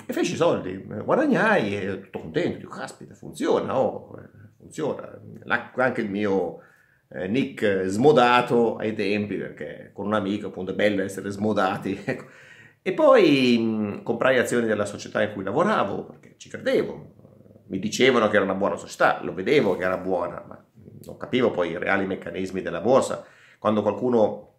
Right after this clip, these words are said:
eh, dei consulenti disse, "Il titolo non è buono, non ha flottante", io pensavo, "Che, che idiota, <laughs> questo non capisce niente", no? E lì persi un sacco di soldi. Dopo iniziali guadagni persi veramente tanti soldi, tant'è che, ehm,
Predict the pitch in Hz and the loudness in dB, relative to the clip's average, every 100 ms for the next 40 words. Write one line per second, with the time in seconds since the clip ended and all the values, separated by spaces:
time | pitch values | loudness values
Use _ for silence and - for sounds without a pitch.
0 | _ _ _ _ - - - 85 85 82 | _ _ _ _ -20 -18 -6 -4 -4 -6
1 | 90 95 92 92 104 107 101 98 98 - | -6 -6 -6 -2 0 0 -2 -2 -4 -2
2 | 95 92 92 87 85 85 87 131 135 120 | 0 2 0 0 -4 -8 -6 0 2 4
3 | 113 113 101 117 131 120 110 107 104 107 | 4 4 4 8 8 8 6 4 4 4
4 | 107 110 104 107 120 110 95 98 - 85 | 2 0 -2 2 4 4 0 -8 -6 -8
5 | 80 80 - - 95 85 90 90 87 98 | -8 -12 -12 -4 -4 -2 0 2 0 -8
6 | - - - - 85 90 87 85 87 - | -14 -16 -12 -8 -6 -6 -6 -8 -8 -10
7 | - - - - - _ _ _ 180 165 | -12 -12 -14 -20 -20 _ _ _ 0 2
8 | - 107 104 - - - - - - - | 4 4 4 -2 -6 -6 -8 -14 -18 -18
9 | - 190 185 170 170 - 175 139 143 127 | 2 4 6 4 2 2 2 4 6 8
10 | 127 120 127 123 117 - 110 107 101 95 | 6 4 4 4 4 0 2 4 2 -2
11 | 95 92 90 - 87 85 82 78 - - | -4 -6 -6 -10 -8 -6 -8 -12 -14 -20
12 | _ - 233 190 135 - 110 120 117 - | _ 0 2 6 4 4 4 4 4 2
13 | 98 98 95 95 95 92 90 85 85 - | 0 2 2 0 -2 -6 -8 -10 -12 -14